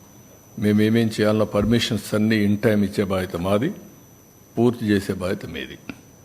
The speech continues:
I am very happy. There is one more leapfrog decision.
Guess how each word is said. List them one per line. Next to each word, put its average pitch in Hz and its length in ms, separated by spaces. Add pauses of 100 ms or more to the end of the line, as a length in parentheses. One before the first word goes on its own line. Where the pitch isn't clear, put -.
(580)
I 101 60
am 95 160
very 92 200
happy. - 240 (640)
There 113 220
is 101 60 (180)
one 123 120 (120)
more 135 200 (560)
leapfrog 107 640 (1500)
decision. 95 400